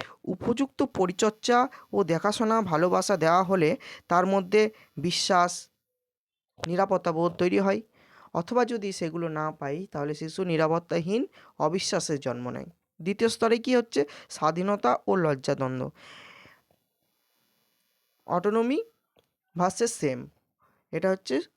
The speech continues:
এক থেকে দুই বছর বয়স পর্যন্ত নিজের মতো পরিবেশ তৈরি করার স্বাধীনতা পায়, তবে স্বাধীনতা ও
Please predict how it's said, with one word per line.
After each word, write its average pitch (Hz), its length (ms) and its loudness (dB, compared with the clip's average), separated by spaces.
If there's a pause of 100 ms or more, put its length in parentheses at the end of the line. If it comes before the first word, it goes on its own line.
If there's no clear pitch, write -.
(100)
এক 151 140 -4 (100)
থেকে 196 180 -2
দুই 160 180 -4
বছর 156 240 -2
বয়স 175 200 0
পর্যন্ত 185 460 -8 (600)
নিজের 196 340 2
মতো 247 220 0
পরিবেশ 185 380 0
তৈরি 202 220 2
করার 208 200 2
স্বাধীনতা 180 480 -4
পায়, 202 260 -2 (500)
তবে 202 280 2
স্বাধীনতা 202 640 -4
ও 226 160 0